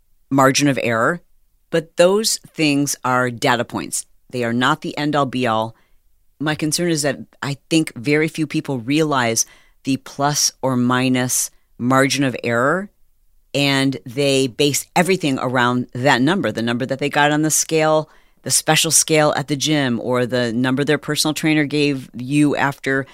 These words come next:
measuring your arm with calipers, or by holding on to the electrodes that measure your body fat percentages. Like, these things, they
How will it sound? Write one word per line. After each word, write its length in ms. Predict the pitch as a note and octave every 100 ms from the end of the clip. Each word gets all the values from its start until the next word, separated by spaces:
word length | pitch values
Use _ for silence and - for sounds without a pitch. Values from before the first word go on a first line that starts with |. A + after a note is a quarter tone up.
| - -
measuring 520 | C3 C#3+ D3 D3 C#3+
your 180 | C#3+ -
arm 340 | C#3 C#3 C#3+
with 220 | C#3 C#3 -
calipers, 680 | D3+ C#3 C#3 C3 A#2 A2 -
or 200 | A#2 A#2+
by 140 | B2
holding 360 | A#2 B2+ C#3+ C#3+
on 180 | C#3
to 200 | C#3 C#3+
the 280 | C3+ C3+ B2+ - -
electrodes 640 | B2+ C#3 D3+ - C#3+ C3 B2
that 120 | -
measure 440 | C3 C3+ C3 C#3
your 280 | C3+ C3 A2 _ -
body 300 | C3 C#3+ C#3
fat 260 | B2 G#2
percentages. 580 | - - A2+ A2 A2 A2 - - -
Like, 180 | D#3 - _
these 300 | D#3 G3 G#3
things, 380 | - E3+ D#3 C#3
they 120 | C#3